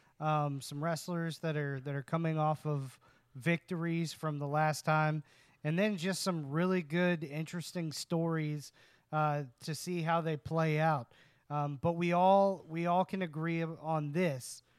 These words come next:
The thing that we are the most excited to see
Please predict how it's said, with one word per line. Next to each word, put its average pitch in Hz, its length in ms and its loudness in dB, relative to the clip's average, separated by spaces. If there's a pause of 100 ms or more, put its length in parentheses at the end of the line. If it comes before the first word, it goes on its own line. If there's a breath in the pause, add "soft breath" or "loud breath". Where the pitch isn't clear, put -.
(300)
The 151 100 -2
thing 196 380 0
that 185 140 0
we 170 160 0
are 165 200 2
the 147 160 -6
most 170 580 -2
excited 165 720 -2 (280)
to 170 120 -2
see 143 480 -2